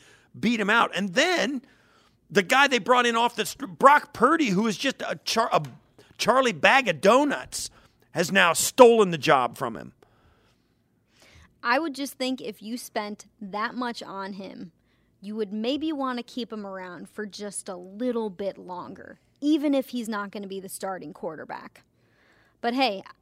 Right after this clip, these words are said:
Speaker 2: if you can trade and you can find something for him, then maybe you're doing the right job.
Speaker 1: I get it, yeah.
Speaker 2: But to trade three first-round picks
Speaker 1: This is his third year.
Speaker 2: and he's off your team
Speaker 1: It's
Speaker 2: in
Speaker 1: just
Speaker 2: his third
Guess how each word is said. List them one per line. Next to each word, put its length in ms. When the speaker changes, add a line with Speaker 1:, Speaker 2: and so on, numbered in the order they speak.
Speaker 2:
if 160
you 180
can 160
trade 400
and 120
you 100
can 140
find 360
something 340
for 260
him, 320
then 440
maybe 340
you're 140
doing 320
the 80
right 240
job. 440
Speaker 1:
I 140
get 380
it, 220
yeah. 140
Speaker 2:
But 140
to 100
trade 440
three 560
first-round 880
picks 580
Speaker 1:
This 160
is 140
his 180
third 440
year. 180
Speaker 2:
and 100
he's 300
off 320
your 200
team 640
Speaker 1:
It's 100
Speaker 2:
in 160
Speaker 1:
just 100
Speaker 2:
his 160
third 480